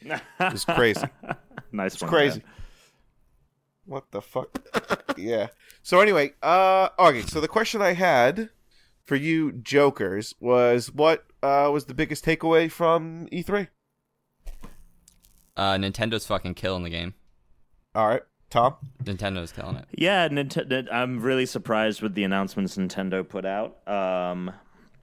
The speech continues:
Speaker 2: I think the biggest takeaway after editing all these videos is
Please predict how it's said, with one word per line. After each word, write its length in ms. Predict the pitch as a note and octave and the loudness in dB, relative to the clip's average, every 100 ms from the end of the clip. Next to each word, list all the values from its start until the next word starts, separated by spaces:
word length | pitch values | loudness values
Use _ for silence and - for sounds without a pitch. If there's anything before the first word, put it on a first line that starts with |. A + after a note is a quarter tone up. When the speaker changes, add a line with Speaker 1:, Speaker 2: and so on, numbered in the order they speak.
| - _ | -14 _
Speaker 2:
I 280 | - C3+ G3+ | -2 0 0
think 500 | G#3 F3+ D#3+ C#3+ - - | -2 -2 -2 -4 -8 -12
the 180 | C3+ A#2 | -2 -2
biggest 480 | G2 B2 C3 B2+ - | 2 0 2 0 0
takeaway 380 | A2+ G2 G#2 G2 | 0 2 2 2
after 260 | F#2 - - | 2 -2 -2
editing 520 | G2+ G#2 G2+ F#2+ F#2+ - | 2 2 4 2 0 -2
all 280 | - F#2+ G2 | 0 4 4
these 360 | F2+ F#2 F2+ E2+ | 2 2 2 -2
videos 1000 | D#2 F#2+ G2+ G2 F2+ F2 F2 F2 F2 F2 - | -4 0 2 4 4 4 4 2 0 -6 -2
is 760 | G2 F#2+ F2+ F#2 F2 E2 - | 0 2 2 2 0 -4 -12